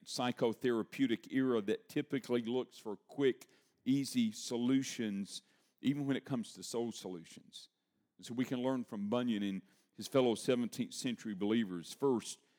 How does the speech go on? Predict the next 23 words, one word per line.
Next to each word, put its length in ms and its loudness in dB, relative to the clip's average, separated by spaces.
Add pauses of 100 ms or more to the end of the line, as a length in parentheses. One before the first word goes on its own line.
(300)
that 180 2
Christ 480 0
alone 340 0
can 240 -6
satisfy 560 -2
the 140 -6
desperate 480 -6
heart. 260 -14 (880)
It's 100 -20
Jesus. 580 -10 (560)
That's 180 -8
not 140 2
a 100 0 (800)
bumper 260 -2
sticker 380 -6
slogan. 460 -8 (1500)
It 80 -6
is 120 -4
Jesus 520 -6
alone 360 -2
that 160 -4
can 140 -6
satisfy 720 -6